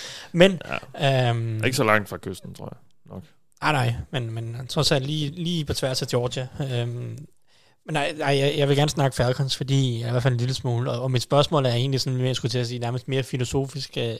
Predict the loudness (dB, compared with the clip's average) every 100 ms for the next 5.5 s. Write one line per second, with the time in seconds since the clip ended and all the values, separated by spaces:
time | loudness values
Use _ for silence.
0 | -8 -8 -6 -4 -2 -4 -6 -16 -4 0
1 | 2 2 4 6 6 2 -10 -14 -8 2
2 | 4 6 8 8 6 2 2 2 6 6
3 | 6 4 2 2 2 2 4 2 2 -6
4 | -20 -8 4 6 6 6 6 6 4 4
5 | 4 2 0 -2 -4